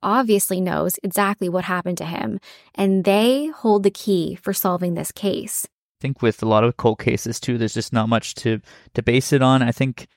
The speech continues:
Speaker 2: you know, the fact that he was kind of off the grid for a lot of the time, too, and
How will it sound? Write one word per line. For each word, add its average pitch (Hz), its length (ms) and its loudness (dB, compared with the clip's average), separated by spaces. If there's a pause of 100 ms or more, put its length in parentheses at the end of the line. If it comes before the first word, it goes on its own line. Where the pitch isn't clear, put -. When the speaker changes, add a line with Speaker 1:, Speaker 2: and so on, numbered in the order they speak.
(240)
Speaker 2:
you 123 120 0
know, 117 120 4
the 117 40 2
fact 120 300 2
that 117 100 2
he 120 120 0
was 117 280 2
kind 110 180 0
of - 260 -8
off 113 180 -2
the 110 80 -8
grid 113 240 0
for - 120 -2
a 113 40 0
lot 110 140 0
of 107 60 -4
the 107 60 -4
time, 113 380 0
too, 120 340 0
and 110 180 2